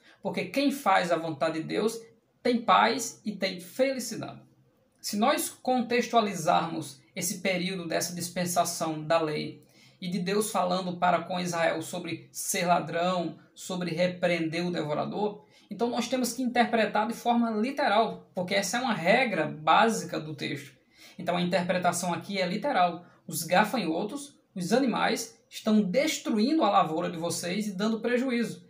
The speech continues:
Mas se vocês obedecerem os mandamentos,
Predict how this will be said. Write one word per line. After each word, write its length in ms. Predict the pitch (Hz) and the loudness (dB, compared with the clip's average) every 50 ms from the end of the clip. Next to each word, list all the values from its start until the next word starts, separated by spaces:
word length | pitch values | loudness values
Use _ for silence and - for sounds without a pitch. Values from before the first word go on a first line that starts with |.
| _ - - - | _ -20 -16 -2
Mas 220 | 170 175 175 175 - | 2 2 4 4 2
se 440 | - - - - - - - 247 233 | -2 -2 -2 -2 0 0 2 2 2
vocês 480 | 262 240 220 - - 196 180 175 170 | 4 2 2 2 0 -2 -2 -2 -2
obedecerem 680 | 175 175 180 175 175 175 - - - 240 254 277 269 240 | -4 -2 -2 -2 -2 -2 -2 -2 0 2 2 2 2 0
os 100 | 185 170 | -2 0
mandamentos, 560 | 190 185 170 151 156 156 180 214 214 - | 0 0 0 0 0 0 -2 -2 -4 -6